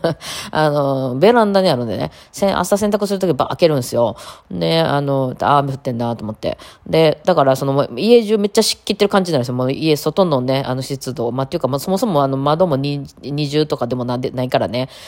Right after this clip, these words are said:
なんか風とか、なんかその、ほら、換気の、うん、とかあるから、もうなんか、まあ、外が中みたいな感じなんですよ。で、<laughs> だからすごい湿気てるんですけど、そう、湿気てるから、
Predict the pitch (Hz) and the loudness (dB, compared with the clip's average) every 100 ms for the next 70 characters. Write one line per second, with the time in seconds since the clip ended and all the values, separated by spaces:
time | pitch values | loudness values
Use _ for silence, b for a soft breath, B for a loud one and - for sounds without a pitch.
0 | B B 143 - 160 151 147 143 143 139 | B B -6 -2 -2 2 4 6 8 6
1 | 135 123 113 120 87 - 120 117 95 - | 4 -2 -4 -4 -6 -4 -4 -4 -4 -6
2 | - 131 - 135 135 143 139 - - 117 | -4 -4 -4 -4 2 2 2 -2 -12 -12
3 | 117 117 110 123 110 107 120 123 139 117 | -10 -4 0 0 0 0 0 -2 -2 0
4 | 147 135 - 147 175 139 92 98 120 120 | 0 0 -2 2 4 4 0 -6 -8 -4
5 | 120 104 104 107 120 101 - 87 B B | -4 -4 -8 -6 -6 -6 -8 -14 B B
6 | B - 170 - - - 180 - 147 - | B 2 4 6 4 2 0 2 0 4
7 | 180 - - 185 175 131 - - B B | 2 2 -2 2 0 0 0 0 B B
8 | B 247 - - - 403 392 381 - 156 | B -8 -8 -2 0 4 4 4 4 4
9 | 151 - | 4 0